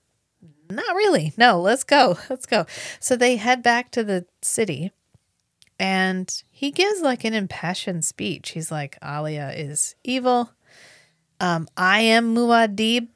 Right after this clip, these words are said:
You guys have been following me this whole time like fucking suckers. I can't believe you didn't let me go. I walked away. I, what is happening?" And he gets killed. He gets,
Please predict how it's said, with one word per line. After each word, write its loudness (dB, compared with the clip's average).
You -2
guys 2
have -4
been -2
following -2
me 0
this -2
whole -4
time -6
like -6
fucking -6
suckers. 0
I -4
can't -4
believe 2
you 0
didn't -2
let 0
me -4
go. -4
I 2
walked 2
away. 2
I, 2
what 4
is 0
happening?" -4
And -2
he -6
gets -4
killed. -2
He -12
gets, -4